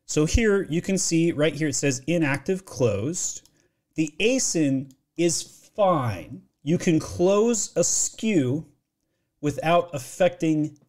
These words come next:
the asin. Now, if that's the only skew live on the asin, obviously the product's gonna go inactive. But if you have two skews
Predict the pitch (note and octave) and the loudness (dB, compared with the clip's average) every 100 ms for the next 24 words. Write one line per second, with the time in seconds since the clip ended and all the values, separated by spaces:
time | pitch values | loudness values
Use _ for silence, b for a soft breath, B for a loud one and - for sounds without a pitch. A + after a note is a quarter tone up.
0 | _ D3+ C#3+ D#3+ F3+ - - - A#2+ B2 | _ -4 -2 0 0 0 -6 -8 -2 0
1 | A2+ C3+ B2+ D3+ D3 - C3+ C#3 C#3 B2+ | 0 -2 0 2 2 0 0 2 2 0
2 | A2+ - - G#3+ A#3+ F3 F3 C#3 B2+ B2 | -2 -4 -6 -4 0 2 2 0 0 2
3 | B2 A2+ A2 E3 F3+ - A#2+ - C3 C#3+ | 2 2 2 2 0 0 -6 -4 -4 -2
4 | C3+ C3+ A#2+ B2+ A2 G#2+ - - A2 G#2 | -2 -2 -4 -2 -2 -2 -6 -8 -6 -4
5 | G2 G2 G2+ D3+ - - A#2+ - _ _ | -6 -6 -4 -4 -6 -12 -20 -20 _ _
6 | _ _ _ _ - C3+ C#3+ E3+ F3+ F3 | _ _ _ _ -6 -2 0 2 4 4
7 | D3+ - B3+ - - B2+ G#2 - - - | 2 2 2 2 0 -2 -2 -4 -8 -8